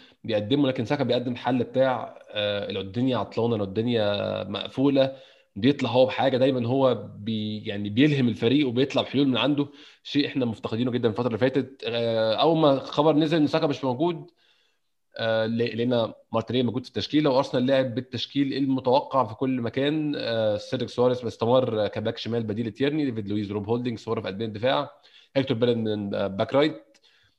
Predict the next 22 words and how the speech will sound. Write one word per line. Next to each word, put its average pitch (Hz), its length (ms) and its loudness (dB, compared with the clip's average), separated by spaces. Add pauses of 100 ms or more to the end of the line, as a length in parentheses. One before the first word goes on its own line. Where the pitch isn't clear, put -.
(240)
توماس 131 280 0
بارتي 131 440 2
وجرانيت 113 380 0
جاكا 117 220 0
في 117 80 -4
نص 120 160 -6
الملعب، 151 360 2
نيكولاس 135 320 -4
بيبي، 120 600 -2
آه، 98 280 -2
بيستمر، 107 800 -2
آه، 104 200 0
على 101 140 2
الناحية، 107 400 -4
بس 107 220 -10
المرة 113 160 -2
دي 113 60 -6
بقى 117 180 0
بيلعب 117 240 2
على 98 80 0
الناحية 110 240 -4
اليمين، 147 440 -2